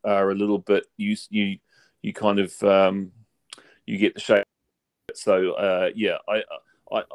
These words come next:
I'm waiting for Ansah to, to rectify that. If he can, uh, he'll win a lot because he's got a, a wonderful game,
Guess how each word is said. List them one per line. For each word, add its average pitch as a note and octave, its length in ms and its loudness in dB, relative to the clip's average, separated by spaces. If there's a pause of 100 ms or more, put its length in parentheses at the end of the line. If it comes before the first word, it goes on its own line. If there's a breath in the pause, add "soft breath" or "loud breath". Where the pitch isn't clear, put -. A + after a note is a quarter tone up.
I'm B2+ 200 -4
waiting C#3 360 2
for - 140 -8
Ansah A#2+ 380 -8
to, F#2+ 160 -4 (300)
to G#2+ 140 -6
rectify G2+ 560 -2
that. F2+ 240 -2 (160)
If G#2+ 140 -8
he G2+ 100 -8
can, G#2+ 520 -2 (400 soft breath)
uh, G#2 80 -8
he'll G#2+ 800 -2
win A2+ 180 -2
a G2+ 40 2
lot A#2+ 300 0
because G2 240 -6
he's A#2 180 -4
got - 260 0
a, F#2+ 260 -4
a G2 40 -6
wonderful G#2 520 -4
game, F#2+ 420 -4